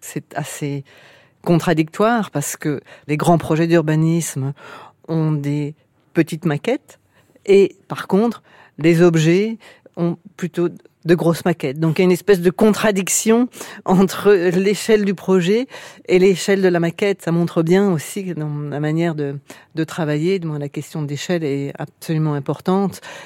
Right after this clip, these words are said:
Et il y a des maquettes, euh, d'intérieur, d'architecture, des maquettes de concours. Là, vous voyez, nous sommes à Séoul. Donc, c'est un grand plan d'urbanisme pour positionner ces deux grandes tours, qui sont deux grandes tours qui font deux cent quatre-vingts mètres de haut.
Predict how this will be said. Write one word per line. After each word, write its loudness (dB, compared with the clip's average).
Et -2
il -6
y -2
a -2
des -4
maquettes, -2
euh, -2
d'intérieur, -2
d'architecture, -4
des -4
maquettes -6
de -6
concours. -2
Là, 0
vous -6
voyez, -2
nous -4
sommes 0
à -2
Séoul. -4
Donc, -2
c'est -4
un 0
grand -2
plan -4
d'urbanisme 0
pour -10
positionner -2
ces -8
deux 0
grandes -6
tours, -4
qui -16
sont -8
deux 0
grandes -4
tours -4
qui -8
font -6
deux -4
cent -6
quatre-vingts -6
mètres -6
de -4
haut. 2